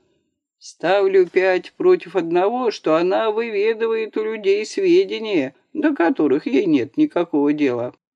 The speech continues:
Знаете что, я доложу об этом начальству. И мистер Маклири действительно доложил начальству.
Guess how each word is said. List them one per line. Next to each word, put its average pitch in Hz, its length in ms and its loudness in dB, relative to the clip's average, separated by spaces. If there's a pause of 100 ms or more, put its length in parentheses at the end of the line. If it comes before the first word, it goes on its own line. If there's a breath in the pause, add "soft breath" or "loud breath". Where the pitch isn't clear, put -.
(460)
Знаете 139 560 -2
что, - 420 -8
я 170 320 -2
доложу 190 540 2
об 127 160 -2
этом 139 280 -2
начальству. - 720 -10 (800)
И 302 160 4
мистер 165 520 -2
Маклири 143 840 -2 (120)
действительно 233 960 -6
доложил 175 560 0
начальству. 120 840 -6